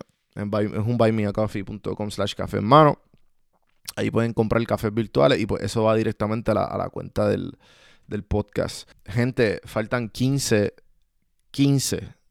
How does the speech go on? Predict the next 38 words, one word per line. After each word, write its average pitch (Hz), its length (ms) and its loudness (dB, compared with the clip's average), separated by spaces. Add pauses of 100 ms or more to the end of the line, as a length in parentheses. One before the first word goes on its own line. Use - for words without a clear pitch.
(140)
quince, 135 440 0
quince, 117 380 0
quince. 101 280 -2
Ese 95 160 0
es 123 60 4
el 123 40 4
número 127 240 2
que 120 100 0
falta 151 340 4
para 101 280 6 (500)
yo 135 360 8
empezar 104 380 4
a 113 40 6
monetizar 120 680 8
mi 107 160 4
YouTube. 117 320 8 (400)
Si - 200 -2
esto 127 160 4
de 135 40 12
alguna 123 240 6
manera 117 220 4
te 110 80 2
brindó 101 380 4
valor, 101 400 6 (400)
si - 140 -12
esto 113 180 -4
de 113 40 4
alguna 117 220 0
manera 117 360 4
te, 110 200 2
te, 92 340 -4
te - 240 -8
sembró 107 300 0
algún 120 200 4
tipo 131 200 4
de 123 60 6
semilla 117 320 2
positiva, 110 580 2